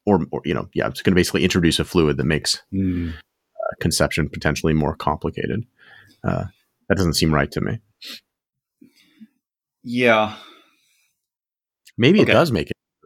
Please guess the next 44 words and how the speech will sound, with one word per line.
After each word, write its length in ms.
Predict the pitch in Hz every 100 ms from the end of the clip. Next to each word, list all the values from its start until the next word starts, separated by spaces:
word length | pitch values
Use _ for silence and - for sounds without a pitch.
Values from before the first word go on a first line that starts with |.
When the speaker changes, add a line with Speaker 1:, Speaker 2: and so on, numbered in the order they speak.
| -
Speaker 1:
Maybe, 160 | 98 98
maybe, 200 | 107 104
like, 200 | 85 90
if 120 | 92
you 100 | 90
have, 140 | 87
maybe 220 | 87 90
if 80 | 90
you 60 | 98
have 100 | 85
some 120 | 90
extra 260 | 82 - 85
fluid 340 | - 101 101
in 140 | 78
there, 180 | 73 76
like, 180 | 73 -
it 80 | - -
can 200 | - 85
mix 240 | 82 85 -
in 160 | 80
with 140 | 80 -
the 80 | 78
semen. 480 | 85 80 76 85 - _ _ -
And, 160 | -
uh, 180 | - - 95 - - _ _ _ _ -
Speaker 2:
Okay. 280 | - - - _
Is 200 | 302 349
it 160 | 403 -
possible? 720 | 180 147 - 120 107 98 -
Okay. 240 | - - -
So, 300 | - 127 - - -
uh, 60 | - - _ -
I 60 | 156
think 400 | - 277 202 -
we 100 | 151
all 140 | 135
agree 300 | 120 110 110
there 160 | 107 110
is 160 | 101 113
not 280 | 113 110
some 220 | - 113 101
mysterious 1040 | 101 - 120 110 104 98 - - - _ _ _ _ -
sac 580 | - 110 92 - - - _ -
of 440 | 92 87 - -